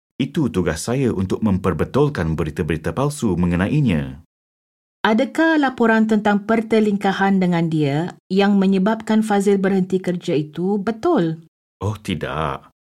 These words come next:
Speaker 1: Jangan percaya apa yang anda baca dalam talian.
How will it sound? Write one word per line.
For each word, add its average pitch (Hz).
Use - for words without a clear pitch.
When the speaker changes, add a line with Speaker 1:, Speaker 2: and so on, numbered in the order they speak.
Speaker 1:
Jangan 107
percaya 92
apa 95
yang 87
anda 87
baca 76
dalam 71
talian. 65